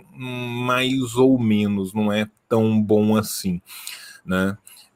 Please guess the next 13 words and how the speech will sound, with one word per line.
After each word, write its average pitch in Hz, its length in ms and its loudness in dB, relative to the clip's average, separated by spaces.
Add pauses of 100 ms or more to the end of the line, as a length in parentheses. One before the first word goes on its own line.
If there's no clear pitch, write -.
E 107 720 2
eu 127 220 6
acho 120 400 4
que 117 600 0
os 110 200 -2
melhores 120 540 2
textos 117 300 2
que 107 100 -16
vai 110 160 2
ter 101 340 0 (960)
vai 104 400 6
ser 104 600 -2
o, 98 1400 -2